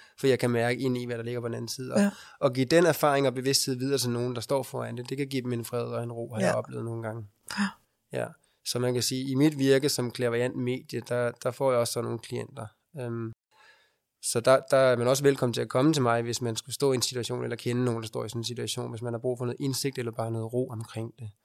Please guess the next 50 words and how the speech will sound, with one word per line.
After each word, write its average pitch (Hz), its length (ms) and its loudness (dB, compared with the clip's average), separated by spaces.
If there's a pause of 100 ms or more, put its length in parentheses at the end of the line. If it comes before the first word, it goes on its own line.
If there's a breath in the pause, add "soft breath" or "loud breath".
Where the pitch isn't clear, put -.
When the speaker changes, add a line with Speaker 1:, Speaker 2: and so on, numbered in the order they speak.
(440)
Speaker 1:
Øh, 113 220 0
men 110 140 2
man 120 100 2
kan 123 80 -2
jo 127 60 6
også 135 140 2
komme 127 180 0
til 113 100 -4
dig. 120 260 0 (580 loud breath)
Speaker 2:
Ja, 233 320 4
fordi 226 240 2
jeg 269 120 2
tager 254 200 2
gerne 247 400 0
den 262 100 -4
svære 202 300 4
samtale. 190 520 0
Det 220 100 0
kan 226 120 4
godt 240 280 2
være 220 400 2
som, 196 500 0 (220)
som 196 120 -2
nærtstående, 190 1040 2 (240 loud breath)
Speaker 1:
Mm. 120 140 -4 (360 loud breath)
Speaker 2:
øh, 185 260 2
familiemedlem, 170 800 4
eller, - 380 -2 (100)
øh, - 160 -2
hvad 185 300 2
man 185 120 4
nu 180 120 4
har 185 240 4
af, 175 200 2
af - 120 -2
relation, 180 540 0
øh, 185 800 2
til 190 140 6
den, 170 180 6
der 180 60 4
ligger 180 220 6
der 180 200 4
på - 180 -2
sit 190 200 4
dødsleje. 190 440 4
Det 190 100 -2
kan 196 120 0
godt 196 200 2
være 190 180 2
meget, 180 360 0